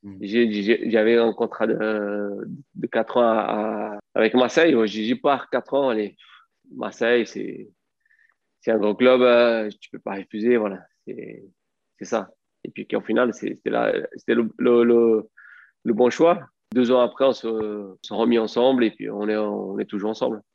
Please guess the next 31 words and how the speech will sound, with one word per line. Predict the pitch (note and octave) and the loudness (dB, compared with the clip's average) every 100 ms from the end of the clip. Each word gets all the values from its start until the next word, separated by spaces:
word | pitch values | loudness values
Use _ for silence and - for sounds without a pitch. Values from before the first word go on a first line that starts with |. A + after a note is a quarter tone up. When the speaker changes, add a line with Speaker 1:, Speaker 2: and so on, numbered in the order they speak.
| _ | _
Speaker 1:
Hmm. | G2 F#2 F#2 | -20 -20 -20
Bah, | F#2+ F#2+ | -10 -10
écoute, | G2 A2 | -8 -12
c'est | G#2+ | -14
une | G2+ | -12
bonne, | G2+ F#2+ | -10 -10
euh, | F2 F2 _ _ | -12 -16 _ _
je | - | -14
suis | C3 | -12
très | - E3 | 0 0
content, | E3 D#3+ E3+ F#3 - - | 2 2 4 2 0 -4
en | |
tout | A#2+ B2 | -4 0
cas, | B2+ C3+ | 2 2
que | C3+ | 0
ça | B2 | -4
se | A#2 | -4
finisse | B2+ A2+ | -6 -6
bien, | A2 B2+ | -2 -2
cette, | A#2+ - | -2 0
euh, | G#2+ G#2 | 2 4
cette | G#2 G#2 | 0 -4
séparation. | A#2 A2+ G#2+ G#2+ C3+ C#3+ | -2 2 2 2 0 -2
Je | |
suis | C#3+ | -2
très | - A#2 | -6 -6
content, | A#2 A#2 E3+ | -6 -4 -2
mais | B2+ G#2+ - - _ _ _ _ - | -2 -4 -10 -20 _ _ _ _ -18
je | - | 0
t'avoue, | F#3+ F#3 C#4+ - | 2 4 2 2
quand, | G#3 D#3 | 0 0